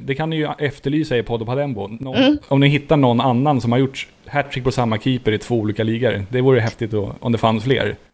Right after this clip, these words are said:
Speaker 2: Alltså,
Speaker 1: Eller
Speaker 2: jag
Speaker 1: liksom
Speaker 2: skulle
Speaker 1: inte
Speaker 2: bli
Speaker 1: funnits.
Speaker 2: förvånad om det ens finns någon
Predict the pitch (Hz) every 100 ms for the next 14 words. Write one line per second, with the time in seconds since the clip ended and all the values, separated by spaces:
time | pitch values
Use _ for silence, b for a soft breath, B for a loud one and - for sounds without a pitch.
0 | _ 185 196 190 160 170 - - 202 185
1 | 185 - 190 180 202 208 190 170 156 151
2 | - 165 160 156 156 151 - 147 143 151
3 | - 151 143 139 139